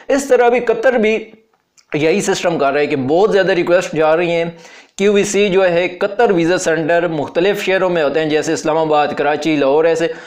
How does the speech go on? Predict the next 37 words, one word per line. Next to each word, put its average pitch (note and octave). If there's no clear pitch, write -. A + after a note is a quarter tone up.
अलग-अलग A3+
शहरों G#3+
में G#3
अलग-अलग F#3
जन-, E3
जगह F3+
पर F3+
ये D#3+
बने B2+
होते E3
हैं E3+
कतर D3
visa B2+
center। B2
वहाँ F3+
पर D#3
बहुत D#3
ज़्यादा E3+
application E3+
pending A3
में G#3+
होती D#3
हैं, E3+
जिसकी G3+
वजह F3
से F3
वो D#3
visa C#3
का F3
जो C#3+
system G#3
है F3+
वो D3+
स्लो C#3
हो A#2+
जाता B2
है। E3+